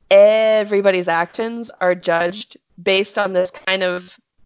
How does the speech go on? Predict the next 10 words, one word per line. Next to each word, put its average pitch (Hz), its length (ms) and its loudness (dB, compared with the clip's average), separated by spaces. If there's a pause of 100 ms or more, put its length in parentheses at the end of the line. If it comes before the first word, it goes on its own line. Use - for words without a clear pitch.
(180)
omniscient, 196 960 -4
fictitious, - 920 -6
perfect 196 420 -2
person - 440 -2 (160)
known 175 300 0
as 165 420 -6 (440)
the 196 80 -8
reasonably 202 680 -2
prudent 175 480 -2
person 165 680 -2